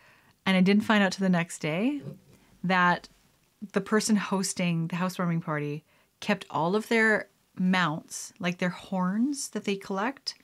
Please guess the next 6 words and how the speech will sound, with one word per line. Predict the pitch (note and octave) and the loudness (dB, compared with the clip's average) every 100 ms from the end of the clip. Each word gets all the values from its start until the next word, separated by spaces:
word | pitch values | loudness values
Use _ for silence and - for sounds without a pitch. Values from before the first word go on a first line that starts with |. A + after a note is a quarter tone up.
| _ - _ _ _ _ | _ -20 _ _ _ _
beside | F#3+ G#3 F3 | -4 0 0
the | F3+ | 0
house, | E3+ E3 B3 - - - - - - - - _ _ _ | 0 0 -2 -4 -10 -14 -20 -20 -20 -20 -20 _ _ _
and | G3+ F#3+ | 0 4
I | F#3 | 2
puked | F3+ - G3 F#3+ | 2 0 -2 -2